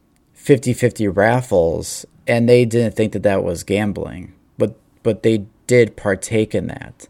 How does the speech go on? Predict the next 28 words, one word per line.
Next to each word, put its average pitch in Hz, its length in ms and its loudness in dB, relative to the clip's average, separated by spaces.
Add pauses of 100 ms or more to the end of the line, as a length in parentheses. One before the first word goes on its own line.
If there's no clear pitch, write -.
(680)
Some 156 240 2
people 180 320 2
don't 135 240 2
see 143 380 2
five 113 420 2
bucks 107 320 2
on 110 100 0
the 95 80 -4
coin 98 340 -4
toss 117 400 -2
as 92 220 -6
gambling. 92 580 -4
They 101 100 2
don't 113 280 2
view 117 500 2 (640)
ten 123 260 2
dollars 104 600 2
on 98 240 -2
who 104 340 -2
scores 104 440 -2
the 98 80 -6
first 92 300 -6
touchdown 92 640 -2
as 101 240 -6
gambling. 95 680 -2
They 98 80 -2
don't 107 260 -2
see 110 640 0